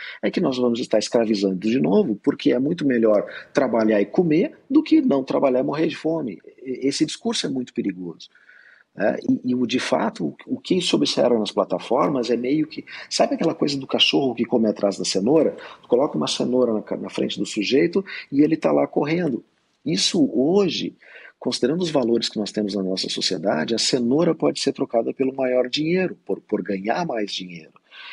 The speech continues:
E daqui a pouco o sujeito tá lá trabalhando dez, doze, treze horas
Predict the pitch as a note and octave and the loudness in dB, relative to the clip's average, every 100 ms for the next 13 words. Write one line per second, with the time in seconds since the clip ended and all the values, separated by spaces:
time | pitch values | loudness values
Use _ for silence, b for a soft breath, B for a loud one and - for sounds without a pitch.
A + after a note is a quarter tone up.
0 | B - B2 A#2+ E3+ F3+ F3 - A#3 G#2 | B 2 4 4 2 -2 2 0 2 0
1 | D3+ C#3+ - - A2+ G2 A2 G#2 G#2 G2 | 2 2 2 2 4 4 2 2 2 2
2 | F2 F#2 G2+ G2+ F2 G2 G2 F2 - - | -2 0 0 0 0 2 2 2 -2 2
3 | B2 C#3+ A#2 G2 A2+ G3+ B2+ | 4 4 2 2 4 4 2